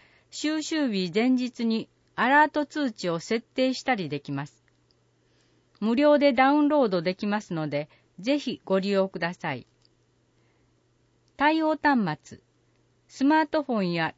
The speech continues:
タブレット端末、アイオーエスバージョン五点一点一以降、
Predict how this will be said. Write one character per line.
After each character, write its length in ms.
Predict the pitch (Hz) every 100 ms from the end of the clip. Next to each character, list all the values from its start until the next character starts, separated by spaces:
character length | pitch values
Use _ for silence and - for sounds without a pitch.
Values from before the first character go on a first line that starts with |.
| -
タ 160 | 269
ブ 100 | 269
レ 100 | 277
ッ 40 | 277
ト 180 | -
端 420 | 262 262 214 156 151
末、 180 | - 127 _ _ _ _ _ _ _
ア 160 | - 247
イ 120 | 302
オ 220 | 302 294
ー 40 | 269
エ 120 | 269
ス 240 | - 147 _ _ _
バ 280 | 180 214 277
ー 40 | 269
ジ 100 | 262
ョ 200 | 254 247
ン 60 | _ _ -
五 280 | 190 294 226
点 360 | - 170 151 - -
一 280 | 269 - -
点 280 | - 151 156 -
一 360 | 196 240 226
以 40 | 233
降、 420 | - 139 117